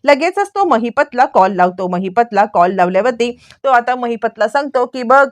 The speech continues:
तो म्हातारा आलंय शुद्धीवर वाटतं, काय डोळे बिळे हलवून काय सांगतंय, पण लवकरात लवकर काहीतरी आता इकडे हे कर आणि या सगळ्यामध्ये लवकरात लवकर तू आता त्याला संपव, नाहीतर माझं काही खरं नाहीये." असं म्हटल्यावरती मग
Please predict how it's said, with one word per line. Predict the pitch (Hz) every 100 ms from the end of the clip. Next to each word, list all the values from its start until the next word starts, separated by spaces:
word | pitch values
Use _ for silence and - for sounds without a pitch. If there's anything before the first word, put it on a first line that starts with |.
| -
तो | 247
म्हातारा | 240 202 240 254
आलंय | 240 240 262
शुद्धीवर | 254 202 277 269 262
वाटतं, | 240 240 233 185 - _
काय | 247 240
डोळे | 262 262
बिळे | 262 262
हलवून | 285 262 269 285
काय | 277 277
सांगतंय, | 294 294 302 240 185 - -
पण | 240 240
लवकरात | 247 233 214 220 220 220
लवकर | 247 262 262 269
काहीतरी | 202 202 190 247 269 -
आता | 214 214
इकडे | 240 262
हे | 262 262
कर | 269 285 320 _ _
आणि | 208 226
या | 226 226
सगळ्यामध्ये | 240 220 226 302 220 247 240
लवकरात | 208 208 277 277 294 262
लवकर | 226 233 254 202
तू | - _ - 277
आता | 226 277 302
त्याला | 302 262 262
संपव, | 277 262 247 269 226
नाहीतर | 208 214 233
माझं | 226 233 202 277
काही | 311 302 320
खरं | 330 311 330
नाहीये." | 339 269 196 - _ 175
असं | 190 233
म्हटल्यावरती | 226 180 185 240 240
मग | 226 196